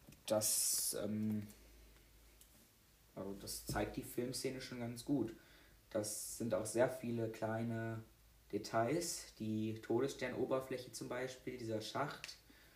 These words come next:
ähm, die Geschütztürme vom Todesstern, die drei kleinen tie Fighter, zwei normale und einmal der Darth Vader tie Fighter. Da sind vorne die Cockpitfenster sind bedruckt,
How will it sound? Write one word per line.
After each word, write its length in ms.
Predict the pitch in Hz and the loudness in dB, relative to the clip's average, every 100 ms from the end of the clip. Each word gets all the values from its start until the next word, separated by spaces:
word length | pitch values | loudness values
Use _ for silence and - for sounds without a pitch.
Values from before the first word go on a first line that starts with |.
| - - - - - - - - | -20 -20 -20 -20 -20 -20 -12 -4
ähm, 600 | 110 113 113 113 110 107 - - - - | -2 0 -2 -2 -4 -8 -14 -20 -12 -4
die 100 | 104 | 0
Geschütztürme 720 | 117 156 160 - - 143 143 | 2 4 2 0 0 0 0
vom 180 | 139 127 | -2 -2
Todesstern, 840 | 147 139 139 - 127 127 139 139 - - - - - - - - - - - - - - - - | 2 2 2 -2 0 0 -2 -6 -10 -20 -20 -20 -20 -20 -20 -20 -20 -20 -20 -20 -20 -20 -20 -8
die 80 | 113 | -4
drei 260 | - - - | 2 4 4
kleinen 380 | - 120 110 | 2 0 0
tie 240 | - 135 147 | 0 0 0
Fighter, 600 | - 117 117 - 135 139 - - - - - - - - | 0 -2 0 0 0 -2 -12 -20 -20 -20 -20 -20 -20 -16
zwei 300 | - - 113 | -10 0 2
normale 580 | 120 113 113 120 131 131 | 2 0 0 2 2 2
und 120 | 107 | 0
einmal 360 | - 117 117 113 | -2 -2 0 0
der 180 | 110 107 | 0 0
Darth 320 | 110 110 - | 0 -4 -4
Vader 280 | 107 117 127 - - - | -2 0 -2 -4 -14 -20
tie 240 | - 120 123 | -8 -4 -2
Fighter. 460 | - 135 143 151 190 - - - - - - - - - | 0 0 0 -2 -4 -12 -20 -20 -20 -20 -20 -20 -20 -4
Da 100 | 113 | 0
sind 280 | 113 120 113 | 0 0 -2
vorne 320 | 131 131 123 | -2 0 0
die 160 | 113 113 | -2 0
Cockpitfenster 840 | 117 - 147 - 139 143 - 117 | -2 -2 -4 -2 0 0 -2 -2
sind 220 | 113 113 | 0 -2
bedruckt, 640 | 107 110 113 - - - | 0 4 4 2 -2 -14